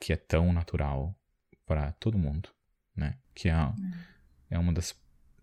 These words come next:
Speaker 1: coisas que nós todos temos em comum, que vai acontecer com todo mundo,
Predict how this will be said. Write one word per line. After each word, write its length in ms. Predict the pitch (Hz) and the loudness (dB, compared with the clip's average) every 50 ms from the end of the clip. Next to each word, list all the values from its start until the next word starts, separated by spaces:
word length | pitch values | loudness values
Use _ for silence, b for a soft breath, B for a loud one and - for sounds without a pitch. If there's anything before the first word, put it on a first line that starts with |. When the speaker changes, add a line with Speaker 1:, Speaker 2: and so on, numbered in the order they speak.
| _ _ _ _ _ - | _ _ _ _ _ 2
Speaker 1:
coisas 340 | - 90 87 85 85 - | 4 4 6 6 4 2
que 100 | - - | 2 2
nós 260 | 87 87 87 92 - - | 2 4 4 2 2 2
todos 240 | - 92 82 - - | 4 4 4 2 2
temos 360 | - - 90 82 82 80 - | 2 4 6 6 6 4 4
em 60 | 87 | 2
comum, 540 | 80 - 90 90 87 87 90 92 113 123 117 - - | 2 4 4 4 4 4 4 4 4 4 2 0 -2
que 120 | - - | 0 2
vai 160 | 92 92 90 92 | 4 4 4 4
acontecer 420 | - - 90 - 95 - - 95 | 2 0 -2 -2 -2 0 0 2
com 120 | - 92 | 2 2
todo 220 | 92 - 107 104 104 | 2 4 4 4 6
mundo, 480 | 98 95 101 110 117 120 117 117 117 | 6 6 6 6 6 6 4 2 0